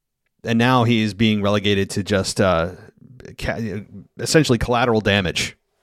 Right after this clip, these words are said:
for Omos. I don't know what Omos's path to WrestleMania is, by the way. Has anybody asked that? What exactly is he doing? I would imagine winning the Andre the Giant Memorial Battle Royal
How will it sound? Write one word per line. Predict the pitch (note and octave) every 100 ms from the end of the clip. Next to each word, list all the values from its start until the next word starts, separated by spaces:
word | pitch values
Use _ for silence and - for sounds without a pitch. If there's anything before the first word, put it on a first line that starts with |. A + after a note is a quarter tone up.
| _
for | G2
Omos. | F#2 F#2 D2 - - _ _ _ _ _ _ _ -
I | C3+
don't | A#3
know | A#3
what | F3+
Omos's | C#3+ C#3 D3+ A#2+
path | A#2 F#2+ F#2
to |
WrestleMania | F2 G2 F2 E2+
is, | E2+
by | F2
the | F2+
way. | F#2+
Has | A2+
anybody | C#3+ C#3+
asked | C3 C3+ -
that? | B2 - - _ _ _ _
What | - F3
exactly | E3 D#3 C#3+
is | G#2+
he | D#3+
doing? | C3 D#2+ - _ _ _ _ _ _ _ _ _ _ _ _ -
I |
would | G2+
imagine | F#2+ G2+ C3 A2+
winning | G#2+ A#2 A2+
the | G#2+
Andre | G#2+ A#2
the | G#2
Giant | G2+ G#2+ F#2
Memorial | G2+ G#2+ G#2+
Battle | G#2 G#2
Royal | G#2+ A#2 B2 A#2+